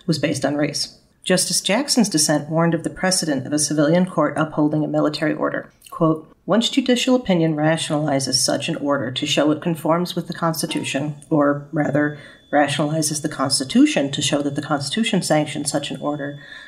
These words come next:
the court for all time has validated the principle of racial discrimination in criminal procedure and of transplanting American citizens. The principle then lies about like a loaded weapon, ready for the hand of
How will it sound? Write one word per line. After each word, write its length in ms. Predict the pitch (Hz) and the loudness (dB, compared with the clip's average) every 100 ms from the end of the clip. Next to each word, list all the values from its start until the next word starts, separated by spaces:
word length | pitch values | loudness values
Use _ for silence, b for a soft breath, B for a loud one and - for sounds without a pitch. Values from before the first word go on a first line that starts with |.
| B | B
the 80 | 170 | -4
court 280 | 165 185 190 | 0 -2 0
for 140 | 196 | 2
all 160 | 170 196 | 4 2
time 320 | 180 151 135 | 0 -2 0
has 180 | 151 151 | -2 0
validated 520 | 151 160 156 156 156 | 2 2 2 0 -2
the 60 | - | -2
principle 520 | - 160 - 160 156 | 0 0 -2 -2 -4
of 100 | - | -4
racial 280 | 156 - 185 | -4 -4 -2
discrimination 720 | 196 - 208 185 151 - 156 | -2 -2 0 0 0 -2 -4
in 160 | 147 | -6
criminal 340 | 147 160 151 151 | -6 -4 -2 -4
procedure 560 | 151 165 160 - - B B B | -4 -4 -4 -4 -8 B B B
and 120 | 170 | 0
of 80 | 151 | 0
transplanting 680 | - 151 160 - 147 151 151 | 0 2 2 0 -2 -2 0
American 440 | 151 160 156 147 | 0 0 -2 -2
citizens. 560 | 151 151 147 - - - _ _ _ | 0 0 -2 -4 -8 -12 _ _ _
The 80 | - | 0
principle 360 | 202 202 202 202 | 2 2 2 2
then 200 | 196 165 | 4 4
lies 340 | 160 170 170 | 4 2 0
about 420 | 160 147 151 147 | -2 2 2 2
like 160 | 147 147 | -2 0
a 40 | |
loaded 320 | 143 143 151 | 2 2 4
weapon, 380 | 143 143 139 127 - - - | 2 0 -2 -6 -12 -16 -2
ready 220 | 156 180 | 2 2
for 140 | - | 0
the 80 | 185 | -4
hand 280 | - 175 | 0 0
of 100 | 160 | 2